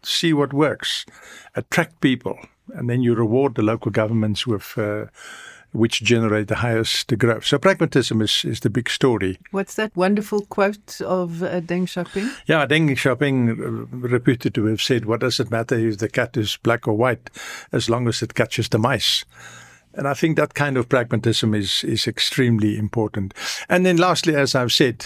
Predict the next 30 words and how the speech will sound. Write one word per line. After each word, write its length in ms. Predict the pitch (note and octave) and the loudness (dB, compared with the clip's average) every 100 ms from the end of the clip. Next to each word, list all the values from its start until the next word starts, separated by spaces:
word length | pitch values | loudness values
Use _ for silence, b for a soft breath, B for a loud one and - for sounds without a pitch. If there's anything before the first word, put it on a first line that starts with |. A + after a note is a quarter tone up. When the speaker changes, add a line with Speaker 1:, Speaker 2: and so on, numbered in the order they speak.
| - | -2
Speaker 1:
they 160 | D3+ D#3 | 2 4
may 220 | D3+ E3+ | 4 4
shoot 220 | - D3 | 4 2
themselves 460 | C3 A2+ C#3 A#2 G#2 | 4 2 2 2 0
in 100 | G2+ | 0
the 80 | G#2+ | 0
foot. 340 | C3 G2+ - | 0 -2 -4
They 140 | B2+ A#2 | -2 2
may 160 | B2 | 2
them 160 | B2 A2+ | 0 -2
shoot 300 | - D3 A#2+ | 0 -2 0
themselves 500 | A#2+ - C#3 B2+ A2 | -4 -2 -2 0 0
in 100 | A2 | 2
both 200 | G3 F#3+ | 2 2
feet. 320 | - G#2 - B B B B B | -2 -6 -8 B B B B B
That's 200 | - B2 | -4 -2
quite 240 | - C3+ - | 0 -2 -2
possible. 400 | D3+ A#2 G#2+ G2+ | -2 -4 -6 -4
They've 160 | A2 | -2
done 180 | A2+ B2 | -2 -2
it 80 | A2 | -2
before. 460 | A#2 - C3 - _ B B B B _ | -4 -2 -4 -4 _ B B B B _
But 180 | B2 A#2 - - - F4+ D#4 | -2 -2 -2 -20 -20 -12 -4
they 200 | C3 C3 | 2 4
will 160 | B2+ A2 | 4 0
determine 480 | G#2+ B2+ A2+ G#2+ | 0 2 2 2
their 140 | G#2 G#2 | 0 0
destiny, 540 | A2+ - - G#2+ G#2+ | 0 -2 -4 -4 -4
not 260 | A2 A#2+ - | -4 -6 -2
people 280 | A2+ A2 | -2 0